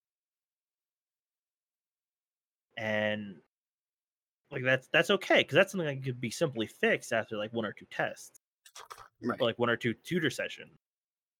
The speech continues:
Speaker 1: But, like, the fact that kids nowadays don't know how to fucking use pemdas at all, or, no, no, the, the fact that's even crazier is they don't teach remainders anymore.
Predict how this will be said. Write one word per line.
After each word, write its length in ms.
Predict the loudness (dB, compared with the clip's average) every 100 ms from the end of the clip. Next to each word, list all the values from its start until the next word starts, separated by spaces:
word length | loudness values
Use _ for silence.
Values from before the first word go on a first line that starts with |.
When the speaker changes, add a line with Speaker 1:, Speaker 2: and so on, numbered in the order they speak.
| _ _ _ _ _ _ _ _ _ _ _ _ _ _ 2
Speaker 1:
But, 140 | 4 4
like, 220 | 0 -4
the 60 |
fact 260 | -2 -2 2
that 360 | 4 4 0 -4
kids 260 | -2 0
nowadays 340 | 0 2 0 -4 _ -10
don't 300 | -6 -6 -4
know 200 | -4 -4
how 220 | -4 -4
to 80 | -4
fucking 460 | -6 -6 -4 -6
use 200 | -6 -8
pemdas 540 | -10 -12 -6 -2 -4 -4
at 80 | -8
all, 440 | -6 -4 -4 -6 _ _ _ _ _ _ 4
or, 180 | 4
no, 120 | 6 4
no, 160 | 4 -2 _ -2
the, 160 | 0 2
the 420 | 4 4 2 0
fact 240 | -2 0 0
that's 200 | -4 -4
even 240 | -4 -4
crazier 500 | 2 4 4 0 -4 -8 _ -2
is 140 | 6
they 100 | 8
don't 240 | 8 4
teach 260 | -2 -2 0
remainders 540 | 0 2 4 2 0
anymore. 500 | -2 -8 -10 -12 -16